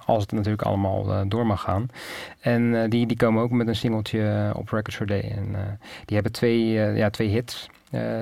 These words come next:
die regelmatig op de radio worden uitgezonden. En, eh, die twee hebben ze dus op, eh, op een singeltje, eh, uitgebracht. En, eh, die komt ook aanstaande zaterdag op Records for Day, eh,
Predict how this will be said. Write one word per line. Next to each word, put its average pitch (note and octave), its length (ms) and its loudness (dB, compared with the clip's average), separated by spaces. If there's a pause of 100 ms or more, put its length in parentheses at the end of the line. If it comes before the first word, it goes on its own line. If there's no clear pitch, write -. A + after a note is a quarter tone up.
die A2 300 -2
regelmatig A2 420 0
op - 60 -12
de G#2 380 0
radio A#2+ 300 2
worden A#2 340 -2
uitgezonden. G#2+ 640 -4 (340)
En, G#2+ 280 2
eh, G2+ 60 4 (180)
die G#2 140 -2
twee G2+ 280 0
hebben G2 220 0
ze F#2 120 0
dus F#2+ 280 -4
op, G#2+ 360 -8
eh, G2+ 80 -2 (600)
op A2+ 120 -2
een G2+ 80 2
singeltje, G2+ 420 -2
eh, F#2+ 160 0 (720)
uitgebracht. A2 580 0
En, A2 280 4
eh, G2+ 80 2
die G#2 100 0
komt G#2 280 0
ook G#2 260 -2
aanstaande G#2+ 600 2
zaterdag G2 500 0
op G#2 140 -6
Records - 260 -6
for G#2 100 -10
Day, F#2+ 240 0
eh, F#2 60 -2